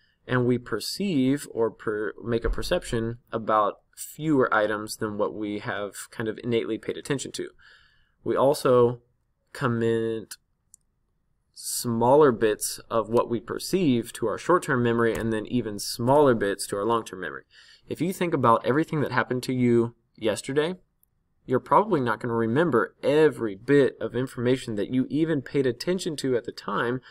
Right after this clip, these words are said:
because you didn't commit that particular paid attention to to your short-term memory and definitely didn't play, um, or commit it to long-term memory, right? Our long-term memory is very, very sparse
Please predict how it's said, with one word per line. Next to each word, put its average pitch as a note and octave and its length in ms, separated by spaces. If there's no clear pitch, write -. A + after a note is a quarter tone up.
because C#3 340
you C#3 100
didn't D3 380
commit C3 520
that A#2+ 360
particular A#2+ 800
paid C#3+ 200
attention B2 500
to G#2 420
to E3 100
your C3+ 120
short-term D3+ 400
memory G#2+ 280
and G2+ 160
definitely C3+ 560
didn't G2 480
play, G2+ 460
um, F2+ 400
or F2+ 220
commit B2+ 260
it - 100
to G#2 160
long-term A2+ 400
memory, E2 380
right? A#2+ 300
Our C3+ 120
long-term C#3 380
memory A#2+ 260
is E2+ 140
very, C3 460
very A2+ 260
sparse - 720